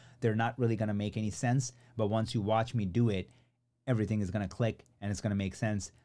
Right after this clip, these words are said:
So you have to go through that proper process for that shift to not happen. And that shift is absolutely absurd, drives everybody crazy, and eventually, hopefully,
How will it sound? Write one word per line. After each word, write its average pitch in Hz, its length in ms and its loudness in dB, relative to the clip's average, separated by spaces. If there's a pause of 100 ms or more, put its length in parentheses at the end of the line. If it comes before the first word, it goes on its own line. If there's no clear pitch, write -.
So - 80 0
you 123 80 6
have 120 140 2
to 117 60 -2
go 117 160 4
through 117 180 2
that 110 240 2
proper 107 380 -2
process 117 640 0 (300)
for 117 140 0
that 104 200 2
shift 123 300 -4
to 120 60 -2
not 98 220 0
happen. 127 480 0 (240)
And 110 140 -2
that 110 160 4
shift 131 380 0
is 120 320 4 (180)
absolutely 127 500 4
absurd, 110 520 2
drives 113 300 2
everybody 107 380 2
crazy, 120 440 0
and 98 100 0
eventually, 113 680 2
hopefully, 113 580 0